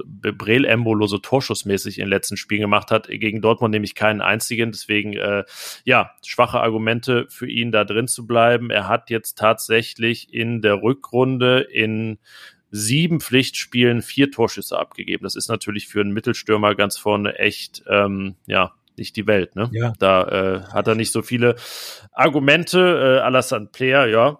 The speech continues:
Speaker 1: dann sieht man ihn noch mal ganz vorne. So hat er gegen die Bayern am ersten Spieltag sein Tor gemacht. Ähm, ja, und hinten ist es dann auch wieder Politik,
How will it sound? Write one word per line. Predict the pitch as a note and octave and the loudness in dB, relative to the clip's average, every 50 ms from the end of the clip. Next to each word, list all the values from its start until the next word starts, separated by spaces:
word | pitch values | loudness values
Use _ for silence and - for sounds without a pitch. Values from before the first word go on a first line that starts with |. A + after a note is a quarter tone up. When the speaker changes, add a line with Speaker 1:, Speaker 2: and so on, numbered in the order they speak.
| _ _ | _ _
Speaker 1:
dann | - A2 G#2+ G#2 | -8 -8 -8 -8
sieht | G2 G#2+ G#2+ - | -10 -14 -12 -10
man | A2 A2 | -8 -6
ihn | A2 | -4
noch | G#2+ G#2 | -4 -4
mal | G#2 A2 G#2 | -4 -4 -2
ganz | G2+ G#2 G2 - | -4 -4 -4 -2
vorne. | - A2+ A#2 C#3+ D3+ B2+ | 0 2 2 2 2 0
So | A2+ A2+ | 0 2
hat | A2 | 2
er | A2+ A2 G#2 | 2 2 0
gegen | G#2 G#2+ | -2 -4
die | G#2+ G#2+ | -6 -2
Bayern | - - G#2+ A2 A#2 A#2+ B2 | 2 4 4 4 4 2 0
am | B2 A#2 | -2 -4
ersten | A#2+ A#2+ A#2 - - A2+ | -2 -4 -4 -4 -6 -16
Spieltag | - - - A#2+ A#2 B2 B2 A#2 - | -16 -12 -12 -10 -6 -4 -6 -6 -4
sein | - A#2 A2+ A2+ A#2 A#2 _ - - - _ _ _ - | -2 -2 0 -2 -2 -6 _ -18 -20 -20 _ _ _ -4
Tor | - C#3 C#3 C#3+ C3+ | 2 4 4 4 4
gemacht. | C#3 B2+ B2+ C3 C#3 C3 - - - - - | 2 2 4 4 4 2 0 -6 -12 -8 -2
Ähm, | A2 A#2 A#2 A2+ A#2 A#2 A#2 A#2 A2+ - _ - | 0 2 2 2 0 -2 -4 -4 -6 -8 _ -6
ja, | - G#2+ A#2 A#2+ G2+ - _ | -2 0 0 0 0 -2 _
und | - A2+ G#2+ | -8 -8 -6
hinten | - A2+ C3 C#3+ C#3 - C#3+ C#3 C#3 B2+ - _ _ _ _ _ _ - | -2 -2 -2 -2 -2 -2 -2 -2 -2 -4 -6 _ _ _ _ _ _ -10
ist | A2+ C#3 C#3 | -8 -8 -6
es | C3+ | -2
dann | D#3 C3+ | 0 2
auch | C3 B2+ - - | 2 2 0 0
wieder | C3+ C3 C3 C3 B2+ B2 - _ | 2 4 4 4 2 0 -4 _
Politik, | - C3 B2+ B2+ A#2+ - - E3+ G3 G3+ _ - - | -4 -2 -2 -2 -2 -4 -4 -4 -4 -4 _ -14 -10